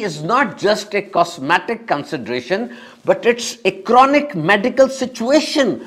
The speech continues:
that can lead to diabetes, hypertension, cardiovascular diseases and other many illnesses।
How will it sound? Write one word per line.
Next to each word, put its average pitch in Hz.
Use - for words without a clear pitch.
that 180
can 190
lead 208
to 208
diabetes, 170
hypertension, 214
cardiovascular 190
diseases 190
and 196
other 254
many 269
illnesses। 247